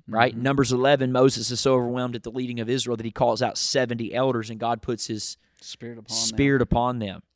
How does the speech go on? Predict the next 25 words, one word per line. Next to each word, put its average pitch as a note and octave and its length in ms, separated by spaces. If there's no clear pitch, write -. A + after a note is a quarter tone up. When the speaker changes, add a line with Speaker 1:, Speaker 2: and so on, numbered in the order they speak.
Speaker 1:
When C3 220
Speaker 2:
Yeah. B2+ 80
Speaker 1:
the A#2+ 60
Spirit - 400
comes C3+ 260
on C#3+ 160
them, B2+ 180
Numbers B2+ 320
eleven A#2+ 360
twenty-five, B2 480
they A2+ 120
prophesy. A#2 760
When A2+ 120
the A#2+ 80
Spirit C#3 280
comes B2 200
upon B2 200
the A2+ 60
church, B2+ 280
Acts A#2 220
two, C3+ 160
they A2+ 100
prophesy. A2+ 680
Speaker 2:
Yes. G#2+ 300
Speaker 1:
So C#3 340